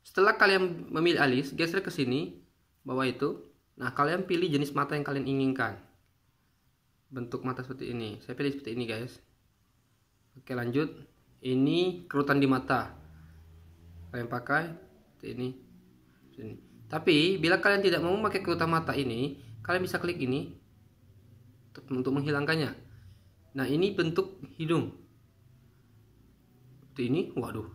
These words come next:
jadi hidung bakpao. Waduh. Nah, saya pilih ini. Yang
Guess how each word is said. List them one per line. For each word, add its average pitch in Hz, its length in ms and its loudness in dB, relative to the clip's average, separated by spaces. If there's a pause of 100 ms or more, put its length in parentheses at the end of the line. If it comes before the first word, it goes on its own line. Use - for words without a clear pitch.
jadi 117 160 -4
hidung 113 240 -6
bakpao. 110 560 -10 (320)
Waduh. 117 240 -4 (1800)
Nah, 113 320 0
saya - 80 -8
pilih 120 240 -4
ini. 135 320 -2 (1200)
Yang 160 140 0